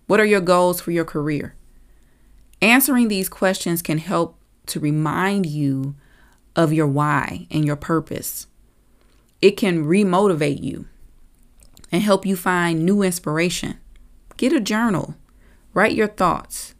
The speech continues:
Write your feelings about your career and your current situation, how you want to change it. Weigh the good and the bad, and then measure if being a hairstylist is worth it for you. The last thing I'd recommend you do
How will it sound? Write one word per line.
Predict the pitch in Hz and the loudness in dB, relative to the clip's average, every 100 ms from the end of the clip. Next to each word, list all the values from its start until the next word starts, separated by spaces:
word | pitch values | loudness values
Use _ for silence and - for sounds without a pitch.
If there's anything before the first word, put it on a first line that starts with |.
| - | -4
Write | - 202 | -2 0
your | 208 | 0
feelings | 196 - 190 170 143 143 - | -2 0 2 2 0 -2 -8
about | 151 151 143 | -6 -4 -2
your | 147 | -4
career | - 160 151 139 - - - - | -4 -2 0 -2 -4 -12 -16 -4
and | 156 | -2
your | 147 | -2
current | - 170 156 | -2 0 0
situation, | 156 143 151 147 147 - - - - - | -2 -4 -4 -2 -4 -6 -12 -16 -20 -8
how | 190 175 | -2 0
you | 175 165 | 0 0
want | 156 147 | -2 -2
to | |
change | 143 160 156 143 | -2 -2 0 -2
it. | 143 - _ _ _ _ _ _ _ _ _ _ | -4 -10 _ _ _ _ _ _ _ _ _ _
Weigh | 156 180 220 | 2 6 6
the | 247 226 | 6 4
good | 175 190 202 196 - | 2 2 2 0 -2
and | 175 | -2
the | 165 | -2
bad, | 139 160 160 143 143 - _ _ | -2 -2 0 -2 -4 -8 _ _
and | 180 175 | 0 2
then | 170 151 | 2 2
measure | 165 202 196 185 160 | 0 0 0 -2 -2
if | 160 139 | -4 -2
being | 170 190 175 | -2 0 -2
a | |
hairstylist | 170 190 196 202 165 156 156 151 - _ _ - | -2 -2 -2 -2 -4 -4 -2 -6 -10 _ _ -2
is | 202 180 | 0 2
worth | 185 220 220 | 0 0 -2
it | 165 - - | -4 -4 -18
for | - 139 | -6 -4
you. | 131 - - _ _ - - _ _ _ _ _ _ _ _ _ _ _ _ _ _ _ _ - | -4 -8 -14 _ _ -20 -20 _ _ _ _ _ _ _ _ _ _ _ _ _ _ _ _ -6
The | 151 165 | 0 2
last | 175 220 294 - | 4 2 0 -2
thing | 220 214 | -4 -4
I'd | - 170 170 | -2 -2 0
recommend | 170 170 165 156 151 151 | -4 -4 -4 -4 -2 -2
you | 151 | -4
do | 143 143 143 135 | -4 -2 -2 -2